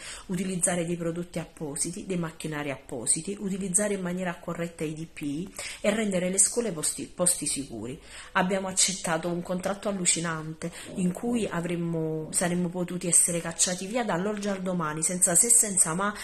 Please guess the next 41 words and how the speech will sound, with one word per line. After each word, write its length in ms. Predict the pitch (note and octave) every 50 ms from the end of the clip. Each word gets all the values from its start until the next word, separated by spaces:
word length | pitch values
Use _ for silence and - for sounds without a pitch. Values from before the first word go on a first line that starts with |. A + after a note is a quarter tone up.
| - -
se 140 | - - F3+
solo 300 | - - - G3+ F#3+ F#3
fossimo 360 | F#3 F3+ F3 - - F3+ E3+
andare, 440 | D#3+ E3 E3 D#3 D#3+ D#3+ D#3 D#3 - - E3 -
fossimo 340 | - F3+ - - F3+ F3 E3
andati 280 | D#3+ D#3+ D#3+ D#3+ E3
al 80 | D#3+ D#3
lockdown. 680 | E3 E3 - - E3 D3+ C3+ B2+ B2+ C#3 C#3+ D3+ D#3 -
E 140 | - G3+ G3
questo 440 | - B3 - - - A#3 F#3 D3+ -
era 220 | - F3 F3+ E3+
lo 120 | F3 F#3 F3+ - -
Stato 400 | - - E3 C3 C3 - - D#3
che 80 | E3
lo 140 | D#3+ D3 D3
faceva, 420 | - C#3 C#3+ - C#3+ C3+ C3+ C#3+
non 260 | D3+ F3+ A3 B3 A#3 F#3+
un 140 | E3+ D#3+
privato, 520 | - - D#3+ D#3 D#3 D#3 D#3 D#3 - - -
lo 140 | - F3+ F#3
Stato. 560 | F3+ - - - B2+ A2+ A#2+ D3 - E3+ - - - - - - - - - - - -
Molti 420 | - A#3 C4+ C#4 C4+ - - C4+ C4+
hanno 200 | - G3+ G#3 G3+
rifiutato 440 | G3 G3 G3 G#3 G3+ G3+ F#3 F#3 F#3+
il 60 | F#3+
reddito 340 | G#3 G#3+ G3+ G#3 G#3 G3+ G3
di 120 | F#3 G3+
cittadinanza 1000 | F#3+ - - - - F3+ F3 F3 E3+ E3 D3 D3+ D#3 D#3 D#3+ - E3+ D#3 D3 - -
pur 200 | - B3+ C4 A#3+
di 120 | A3 A3
lavorare 680 | F3+ E3+ E3 D#3+ E3 D3+ D3 C#3 C#3 C#3 C#3 D3 D3+ - - - -
per 220 | A#3+ A#3 A3+ G#3+
lo 200 | G3 F#3+ F3+ F3
Stato 540 | - - - - D3+ C#3+ C3 - - - -
e 100 | A3 G3+
questo 260 | - G#3 G3+ - -
Stato 280 | G#3 - - A#3+ A#3 A#3+
invece 300 | G#3 F#3 F3+ F#3 F#3 E3+
ci 100 | - -
ha 80 | D3 -
traditi. 540 | - F3 E3+ D#3+ D#3+ E3 D3+ - - D3+ E3